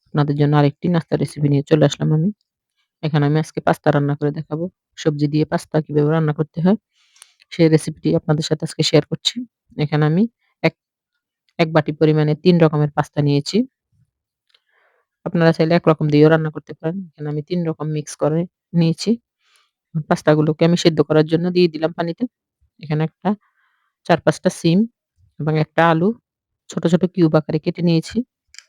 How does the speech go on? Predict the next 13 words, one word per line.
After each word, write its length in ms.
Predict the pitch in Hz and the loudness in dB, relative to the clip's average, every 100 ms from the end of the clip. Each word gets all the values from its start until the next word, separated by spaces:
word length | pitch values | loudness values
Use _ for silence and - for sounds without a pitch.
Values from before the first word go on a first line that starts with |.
| _ _ _ - - - - - _ _ _ _ _ _ _ _ _ _ _ _ _ - | _ _ _ -18 -18 -20 -20 -20 _ _ _ _ _ _ _ _ _ _ _ _ _ -20
একটা 180 | - 160 | -2 0
গাজর 520 | 165 151 147 165 190 - - | 4 2 2 -2 -2 -6 -4
এবং 180 | 147 160 | 0 2
দুটো 200 | 156 151 170 | 2 2 0
পেঁয়াজকে 460 | 170 156 - - 247 247 _ _ _ _ _ _ | 2 0 -2 -6 -6 -6 _ _ _ _ _ _
পাপড়িগুলো 400 | 175 - 160 151 | 0 2 -2 -2
ছাড়িয়ে 420 | 165 180 151 151 220 269 _ _ _ _ _ _ - | -2 -2 0 0 -2 -6 _ _ _ _ _ _ 4
কিউব 160 | 170 156 | 6 6
আকারে 260 | 151 151 | 2 -2
টুকরো 240 | 156 190 170 | -2 0 4
করে 160 | 160 156 | 4 2
কেটে 220 | 180 165 | -4 -4
নিয়েছি 340 | 165 160 - | -4 -4 -4